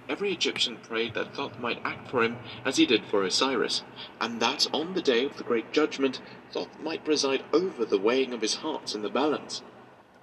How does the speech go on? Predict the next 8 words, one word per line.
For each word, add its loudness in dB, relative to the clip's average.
All 0
the -4
important -4
religious 4
works 0
in 0
all 0
periods 2